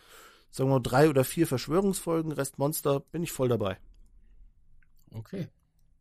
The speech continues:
Speaker 2: Ich nicht.
Speaker 1: <laughs> Mit nichts
Speaker 2: Ja.
Speaker 1: anderem habe ich gerechnet.
Speaker 2: Okay. Gibt's sonst noch irgendwas, was man irgendwie erwähnen kann?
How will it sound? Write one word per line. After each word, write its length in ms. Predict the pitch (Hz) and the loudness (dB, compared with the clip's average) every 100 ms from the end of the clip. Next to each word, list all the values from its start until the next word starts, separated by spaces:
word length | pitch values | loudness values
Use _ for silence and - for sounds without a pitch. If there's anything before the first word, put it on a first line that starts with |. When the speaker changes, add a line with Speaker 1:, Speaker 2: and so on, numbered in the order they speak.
| _ _ _ - - | _ _ _ -20 -20
Speaker 2:
Ich 200 | - - - | -14 -14 -12
nicht. 240 | 113 - - | -16 -18 -4
Speaker 1:
<laughs> 0 | 135 180 - 160 156 - - 170 - _ _ _ _ _ - - - - - - _ | 2 2 2 -2 -4 -4 -6 -8 -16 _ _ _ _ _ -20 -20 -20 -20 -20 -20 _
Mit 100 | 135 | -2
nichts 180 | 170 151 | 0 4
Speaker 2:
Ja. 60 | 151 | 6
Speaker 1:
anderem 280 | 156 143 135 | 8 8 6
habe 100 | 127 | 4
ich 80 | - | 0
gerechnet. 520 | 113 113 - - - - - _ _ - - - _ - - | -4 -4 -8 -12 -16 -20 -20 _ _ -20 -20 -20 _ -20 -14
Speaker 2:
Okay. 380 | 113 110 139 113 107 _ _ _ _ _ - - - - - - - - | -12 -10 -10 -10 -12 _ _ _ _ _ -20 -20 -20 -16 0 2 2 0
Gibt's 200 | - - | -4 -2
sonst 180 | 190 | 0
noch 100 | 196 190 | 0 0
irgendwas, 280 | 180 175 | 0 -2
was 140 | 165 160 | -2 -4
man 140 | 160 | -4
irgendwie 280 | 170 156 151 | -2 -2 -2
erwähnen 340 | 147 147 156 156 | -2 -2 0 0
kann? 260 | 156 151 | -2 -4